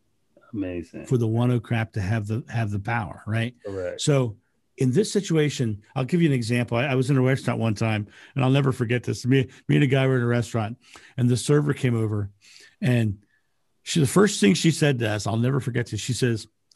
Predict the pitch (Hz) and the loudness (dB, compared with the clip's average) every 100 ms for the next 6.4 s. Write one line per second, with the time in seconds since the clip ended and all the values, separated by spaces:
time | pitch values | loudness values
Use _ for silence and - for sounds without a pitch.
0 | _ _ _ _ _ 240 185 196 208 180 | _ _ _ _ _ 0 4 4 4 4
1 | 170 160 147 151 156 156 - 165 196 135 | 4 4 4 2 0 -2 -2 2 4 2
2 | 110 131 156 170 123 139 143 127 139 143 | 0 2 4 4 2 0 0 0 0 2
3 | 143 127 139 139 151 120 - 135 131 123 | 0 0 -2 -2 -2 -2 -2 -4 -2 -4
4 | 120 127 123 120 107 101 104 113 117 107 | -4 -2 -2 -2 -4 -2 -2 -2 -2 -2
5 | 104 98 90 78 - _ - 107 104 120 | -2 -2 -6 -10 -14 _ -8 -4 0 0
6 | 147 110 82 | 0 -2 -8